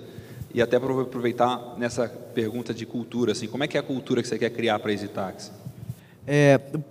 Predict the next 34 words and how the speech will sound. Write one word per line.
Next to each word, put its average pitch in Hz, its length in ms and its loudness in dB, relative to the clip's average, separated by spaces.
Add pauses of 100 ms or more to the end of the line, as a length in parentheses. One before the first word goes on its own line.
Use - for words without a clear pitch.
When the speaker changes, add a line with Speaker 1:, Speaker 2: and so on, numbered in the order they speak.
(120)
Speaker 2:
acho 151 200 0
que - 80 10
o 185 120 12
erro 202 240 12
mais 202 260 10
clássico 175 520 10
da 165 80 12
EasyTaxi 156 440 10
foi 190 120 12
o 175 80 12
erro 185 240 12
de, 156 440 4
do 135 200 2
modelo 165 280 12
de 180 80 10
negócio, 147 460 12
né, 139 80 8
de 139 80 6
começar 156 320 6
com 170 100 0
cooperativas. 151 920 8 (320)
Assim, - 120 -4
não 139 160 4
tem 160 200 8
erro 175 160 10
mais 165 160 10
simbólico 139 640 10
que 139 120 4
esse. 139 500 6 (600)
Foi, 147 140 6
puta, 143 360 0 (200)
totalmente 165 400 6
culpa 175 260 4
minha. 143 720 6